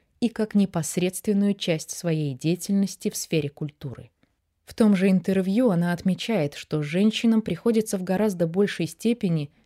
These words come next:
заниматься самоопределением и добиваться того, что ты любишь делать и чего хочешь, через свои страхи и неуверенность. По сравнению с ними у мужчин –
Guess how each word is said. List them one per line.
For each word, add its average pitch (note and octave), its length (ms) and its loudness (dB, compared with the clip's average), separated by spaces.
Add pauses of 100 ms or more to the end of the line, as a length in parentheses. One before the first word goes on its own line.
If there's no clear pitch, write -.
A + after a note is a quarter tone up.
(160)
заниматься F#3+ 580 2
самоопределением F#3+ 1200 2 (400)
и G3 60 -2
добиваться F3+ 540 0
того, E3+ 360 0
что - 200 -6
ты E3+ 140 -4
любишь D#3 340 -2
делать F3 440 -2
и F3 100 -6
чего E3+ 260 -4
хочешь, - 640 -8 (240)
через E3 260 -4
свои E3 240 -2
страхи E3+ 560 -4
и - 180 -6
неуверенность. D#3+ 920 -2 (680)
По F3 100 -6
сравнению G#3 440 6
с - 140 -4
ними A3+ 300 6
у F3 40 0
мужчин – F3 560 2